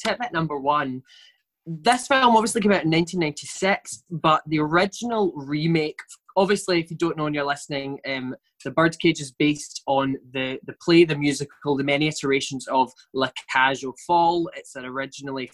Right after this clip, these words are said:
French piece of work. Piece of work? Disgusting. It's originally, like, a French piece of art, um, uh, but this was originally set to be remade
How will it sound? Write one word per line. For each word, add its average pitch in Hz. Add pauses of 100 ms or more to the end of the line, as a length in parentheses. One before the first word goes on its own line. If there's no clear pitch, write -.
French 127
piece 135
of 117
work. 123 (580)
Piece 190
of 160
work? 120 (480)
Disgusting. - (400)
It's 160
originally, 175
like, 156
a 151
French 165 (140)
piece 170
of 147
art, 139 (140)
um, 131 (500)
uh, 139 (100)
but 160
this 214
was 240
originally 202
set 160
to -
be 151
remade 147